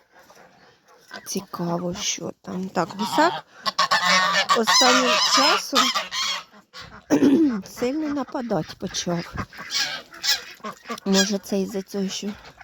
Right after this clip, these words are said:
діло йде до того, що гуски будуть нестися. Але так, кривоклюв, поздоровайся. Немає яєчок, так? А ну, а ну, одійди, одійди, не мішай.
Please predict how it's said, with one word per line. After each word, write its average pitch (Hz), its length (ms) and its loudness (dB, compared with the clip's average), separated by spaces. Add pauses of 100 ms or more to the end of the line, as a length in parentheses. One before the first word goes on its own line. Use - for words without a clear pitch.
(440)
діло 190 360 -4
йде 185 320 0
до 190 60 -6
того, 190 360 -8
що - 240 0
гуски 185 580 -12
будуть 185 360 -12
нестися. 202 680 -10 (560)
Але 226 340 -2 (100)
так, 175 260 -6
кривоклюв, 226 540 -4
поздоровайся. 214 760 -2 (1900)
Немає 208 560 -8
яєчок, 214 380 -14
так? - 280 -12 (800)
А 294 40 -10
ну, 294 160 -4 (100)
а 320 100 0
ну, 294 180 4
одійди, 233 420 -2 (340)
одійди, - 320 -2
не 254 120 -2
мішай. - 440 -2